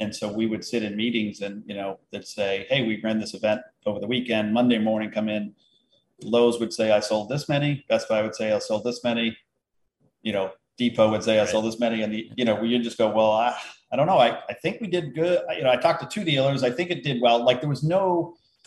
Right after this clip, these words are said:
Speaker 1: and so unfortunately, um, independent retail is getting overlooked in some of those, you know, in the,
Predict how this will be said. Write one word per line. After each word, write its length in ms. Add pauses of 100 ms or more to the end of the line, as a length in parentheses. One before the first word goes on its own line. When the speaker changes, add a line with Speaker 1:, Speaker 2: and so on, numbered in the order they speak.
(220)
Speaker 1:
and 160
so 640
unfortunately, 1040 (340)
um, 480
independent 440
retail 580
is 400
getting 380
overlooked 800 (440)
in 160
some 260
of 100
those, 420
you 80
know, 340
in 160
the, 300